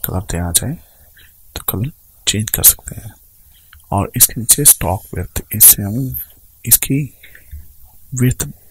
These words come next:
कम या ज़्यादा कर सकते हैं, हमें कितना मोटा border चाहिए या कितना पतला border चाहिए उसके according। Then हमें हमारे stock को अगर round करना चाहते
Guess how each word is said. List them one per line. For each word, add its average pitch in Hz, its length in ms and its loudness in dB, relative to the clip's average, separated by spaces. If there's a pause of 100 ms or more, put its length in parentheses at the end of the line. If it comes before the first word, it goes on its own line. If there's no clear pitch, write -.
(340)
कम 110 420 -2
या 104 120 0
ज़्यादा 95 260 2
कर 98 140 -2
सकते - 280 -4
हैं, 95 60 0
हमें 101 200 -2
कितना 95 420 -2
मोटा 87 680 -2 (240)
border 95 340 0
चाहिए 90 400 0 (520)
या 104 180 4 (800)
कितना 113 260 0
पतला 95 300 0
border 85 280 -2
चाहिए 69 320 0 (1200)
उसके - 180 2
according। 80 320 -2 (2750)
Then 110 240 4 (440)
हमें 110 480 0 (480)
हमारे 107 280 0
stock - 340 -2
को 85 200 0
अगर 98 160 0 (320)
round 107 200 2
करना 104 260 -2
चाहते 92 520 0